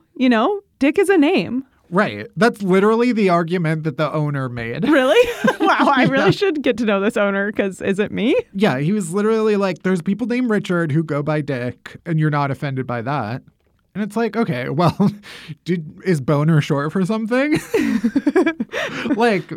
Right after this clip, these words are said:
Speaker 2: in the neighbor's defense, you know what you were doing.
Speaker 1: <laughs>
Speaker 2: But also, it's like, yeah, it's literally just a word.
Speaker 1: Yeah.
Speaker 2: It's just, uh, what this neighbor needs to do is go into the mirror,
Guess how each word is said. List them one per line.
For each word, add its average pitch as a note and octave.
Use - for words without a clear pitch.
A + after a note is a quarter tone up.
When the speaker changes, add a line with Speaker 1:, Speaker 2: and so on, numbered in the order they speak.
Speaker 2:
in A3+
the G#3
neighbor's D#3+
defense, A#2+
you B3+
know F3
what B2+
you A#2
were A2+
doing. A2
Speaker 1:
<laughs> D#4+
Speaker 2:
But A#3
also, G#3
it's G3
like, D#3+
yeah, E3+
it's B3+
literally A#3+
just G3+
a D#3
word. A2
Speaker 1:
Yeah. D4
Speaker 2:
It's -
just, B3
uh, D#3
what G#3
this B3+
neighbor F#3+
needs D#3
to D3+
do C#3
is D3
go G3+
into B3+
the C4+
mirror, E3+